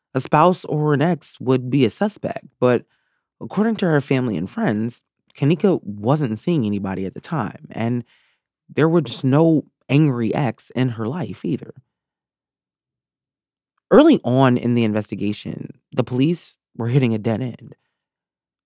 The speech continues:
There was very little physical evidence at the scene, and a weapon was not recovered.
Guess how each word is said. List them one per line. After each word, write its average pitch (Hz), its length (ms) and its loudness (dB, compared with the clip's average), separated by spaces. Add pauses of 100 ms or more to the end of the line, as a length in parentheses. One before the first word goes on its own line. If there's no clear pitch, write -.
(120)
There 156 100 6
was 151 120 4
very 175 260 6
little 143 320 6
physical 135 480 -2
evidence 107 420 -2
at 98 120 -10
the 101 60 -8
scene, - 480 -6
and 107 460 -2
a 104 60 -4
weapon 143 520 2
was 127 200 -8
not 120 340 -2
recovered. - 520 -6